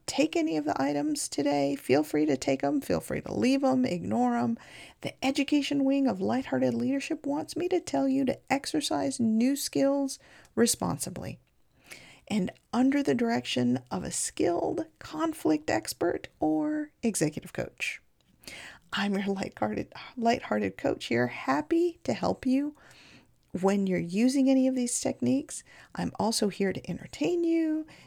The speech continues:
to keep it light, and perhaps provide you with some resources that you will find handy.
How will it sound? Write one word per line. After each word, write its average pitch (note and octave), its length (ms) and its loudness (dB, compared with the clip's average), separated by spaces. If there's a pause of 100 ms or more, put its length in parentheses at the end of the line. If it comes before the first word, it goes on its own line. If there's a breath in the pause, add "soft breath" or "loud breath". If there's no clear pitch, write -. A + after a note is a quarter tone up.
(280 loud breath)
to - 100 -4
keep - 340 -8
it - 160 -8
light, C#4 600 0
and G#4 460 0 (480)
perhaps E4+ 440 2
provide A#3 480 2
you A3+ 100 -2
with G3 140 0
some F3+ 200 -2
resources - 600 -4
that - 260 -6
you A#3+ 300 0
will F3+ 220 -4
find G#3+ 560 -4
handy. - 560 -8